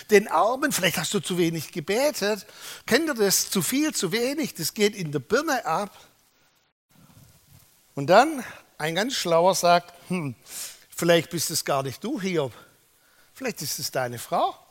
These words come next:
Oder waren's deine Kinder?“ Also,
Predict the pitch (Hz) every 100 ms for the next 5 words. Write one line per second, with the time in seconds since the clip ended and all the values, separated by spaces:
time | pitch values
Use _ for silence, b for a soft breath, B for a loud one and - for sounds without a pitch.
0 | _ _ _ _ b b b b - 196
1 | 151 147 - 180 156 135 175 294 330 175
2 | - B B - 180 - 170 143